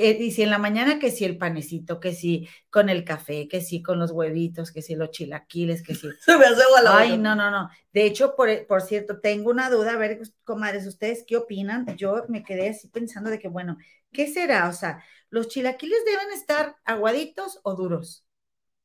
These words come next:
Speaker 2: Ay, duritos para mí.
Speaker 1: Duritos.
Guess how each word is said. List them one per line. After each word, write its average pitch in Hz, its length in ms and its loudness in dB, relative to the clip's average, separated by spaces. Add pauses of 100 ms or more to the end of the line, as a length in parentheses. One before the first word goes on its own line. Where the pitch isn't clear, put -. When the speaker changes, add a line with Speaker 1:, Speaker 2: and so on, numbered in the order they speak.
(100)
Speaker 2:
Ay, 220 680 -2
duritos 180 680 -6
para 170 220 -6
mí. 151 160 -6
Speaker 1:
Duritos. 202 640 -4